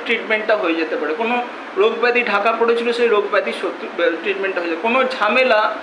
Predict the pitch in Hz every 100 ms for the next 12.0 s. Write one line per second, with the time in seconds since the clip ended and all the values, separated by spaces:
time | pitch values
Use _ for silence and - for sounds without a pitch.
0 | - - - 285 247 240 - 240 240 247
1 | 240 240 233 220 240 220 220 214 233 240
2 | 196 185 208 214 226 220 180 190 190 208
3 | 208 - 185 208 202 202 190 - 175 175
4 | 175 - 180 190 262 185 185 - 170 160
5 | 156 131 - - - - - 214 240 247
6 | 240 262 247 262 262 240 262 302 - -
7 | - - - - - - - - - -
8 | 214 247 311 392 - - - - - -
9 | 220 269 311 311 - 269 262 247 247 262
10 | - 240 - - 233 233 - - - 208
11 | 233 247 262 247 233 233 202 208 233